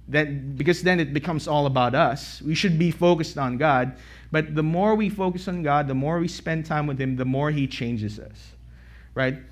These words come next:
If you're a Christian, or you say you're a Christian and nothing is happening, that's disconcerting. You have to, you don't go to Pastor Insong or anyone, you go to God. "Lord, why am I not changing? What's wrong?" So,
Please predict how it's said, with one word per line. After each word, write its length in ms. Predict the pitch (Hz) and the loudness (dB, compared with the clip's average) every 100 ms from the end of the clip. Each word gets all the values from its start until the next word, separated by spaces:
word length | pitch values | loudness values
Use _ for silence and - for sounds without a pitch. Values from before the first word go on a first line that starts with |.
| - - - | -20 -20 -8
If 160 | 147 | -6
you're 160 | 185 226 | 2 2
a 60 | 226 | 2
Christian, 720 | 214 208 - 165 165 190 185 - - | 0 0 0 -2 -2 -4 -8 -18 -12
or 160 | 113 113 | -6 -4
you 80 | |
say 220 | 107 143 160 | -2 2 4
you're 140 | 165 | 4
a 60 | 165 | 2
Christian 380 | 156 151 147 | 0 0 -4
and 140 | 123 117 | -2 0
nothing 300 | 127 147 175 | 0 0 -4
is 120 | 170 | 0
happening, 720 | 151 143 139 135 135 139 - 113 | 0 0 0 -2 -2 -6 -14 -2
that's 420 | 127 135 139 - | 2 4 2 -2
disconcerting. 880 | 139 - 139 131 - 151 131 104 - | -6 -4 -4 -2 2 2 2 -4 -6
You 120 | 113 | -2
have 240 | 117 127 127 | 0 -2 0
to, 160 | 135 - - - - - - - - - - | -4 -4 -16 -20 -20 -20 -20 -20 -20 -20 -16
you 160 | - 135 | -4 0
don't 200 | 156 160 | 2 2
go 120 | 170 | 0
to 100 | 160 | 0
Pastor 360 | 156 151 151 165 | 4 2 2 -2
Insong 340 | 170 160 139 | -2 0 0
or 120 | 127 | 2
anyone, 540 | 123 131 143 113 117 127 | 2 2 0 0 0 -2
you 80 | 117 | 0
go 160 | 131 | -2
to 100 | 127 | -2
God. 500 | 120 120 120 107 123 | 0 2 2 -2 -4
"Lord, 260 | 123 156 139 | 0 2 4
why 160 | 135 | 2
am 120 | 131 135 | 0 0
I 100 | 131 | 0
not 200 | 123 123 | -2 -4
changing? 560 | - 123 104 101 107 - - - | -4 -4 -4 -6 -12 -16 -20 -8
What's 260 | 127 - 110 | -6 -6 -4
wrong?" 400 | 123 113 101 - - | 0 0 -4 -12 -20
So, 440 | - 120 110 107 | -10 -4 -4 -4